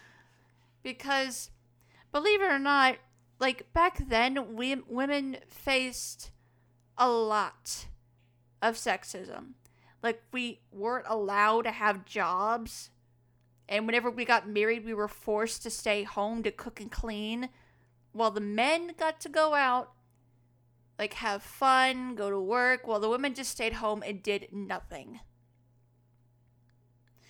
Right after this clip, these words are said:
Well, after finally fighting for our rights, we finally got, like, the right to vote, the right to have jobs,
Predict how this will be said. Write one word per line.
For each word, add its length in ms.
Well, 360
after 300
finally 520
fighting 400
for 200
our 200
rights, 460
we 100
finally 440
got, 360
like, 200
the 80
right 200
to 140
vote, 580
the 100
right 320
to 180
have 260
jobs, 720